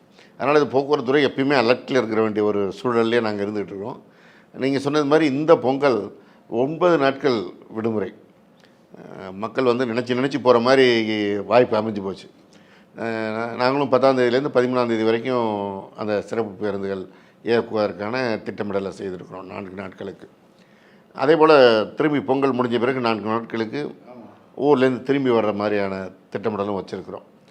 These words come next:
வழக்கமா சென்னையிலேருந்து வந்து, அஹ், தமிழ்நாட்டின் பல்வேறு பகுதிகளுக்கு வந்து ஒவ்வொரு நாளைக்கும் வழக்கமா இயங்குகிற பேருந்து ரெண்டாயிரத்தி தொண்ணூத்தி ரெண்டு பேருந்து.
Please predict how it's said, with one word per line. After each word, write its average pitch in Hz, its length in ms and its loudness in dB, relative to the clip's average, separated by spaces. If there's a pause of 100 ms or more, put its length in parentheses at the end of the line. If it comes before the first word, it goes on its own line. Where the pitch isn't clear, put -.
(440)
வழக்கமா 120 400 0 (100)
சென்னையிலேருந்து 135 440 2
வந்து, 127 260 4 (1300)
அஹ், 110 220 -4 (680)
தமிழ்நாட்டின் 135 560 2
பல்வேறு 135 360 2
பகுதிகளுக்கு 123 500 4
வந்து 131 140 0
ஒவ்வொரு 123 260 2
நாளைக்கும் 123 480 0 (440)
வழக்கமா 147 420 6
இயங்குகிற 123 440 6
பேருந்து 123 340 2
ரெண்டாயிரத்தி 113 480 2
தொண்ணூத்தி 95 340 -6
ரெண்டு 90 120 -12
பேருந்து. 98 320 -10